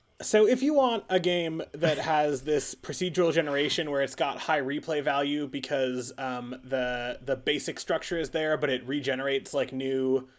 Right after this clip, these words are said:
setups all the time, I recommend F T L, which,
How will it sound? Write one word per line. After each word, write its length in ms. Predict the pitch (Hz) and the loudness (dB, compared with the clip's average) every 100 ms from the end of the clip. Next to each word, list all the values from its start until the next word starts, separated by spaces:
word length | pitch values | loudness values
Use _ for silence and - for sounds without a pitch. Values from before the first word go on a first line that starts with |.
| _ | _
setups 480 | - 127 131 127 - | 0 2 2 -2 -2
all 160 | 160 | -2
the 80 | 156 | 0
time, 440 | - 170 170 180 180 - | -2 -2 -2 -4 -6 0
I 100 | 220 | 4
recommend 440 | 180 180 170 170 | 4 4 0 0
F 180 | 165 - | 0 -2
T 180 | - 202 | 0 4
L, 400 | 190 131 110 - _ | 4 2 -2 -12 _
which, 420 | - 151 135 - | -2 -2 0 -6